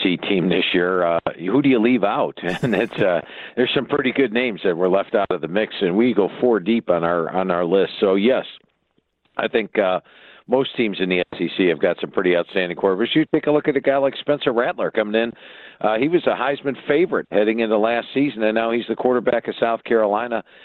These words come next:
I think that's a big upgrade for the Gamecocks, uh, with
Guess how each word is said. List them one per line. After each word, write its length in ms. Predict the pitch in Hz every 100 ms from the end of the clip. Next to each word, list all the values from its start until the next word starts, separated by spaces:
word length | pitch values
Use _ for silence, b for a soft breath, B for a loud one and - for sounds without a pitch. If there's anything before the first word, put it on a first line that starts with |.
| B -
I 80 |
think 180 | 123 143
that's 160 | 127 -
a 140 | 120
big 240 | 123 127 104
upgrade 440 | 92 - 95 92 -
for 100 | 85
the 80 |
Gamecocks, 640 | 80 95 98 90 80 76 - - B B B -
uh, 220 | 82 85
with 200 | 85 92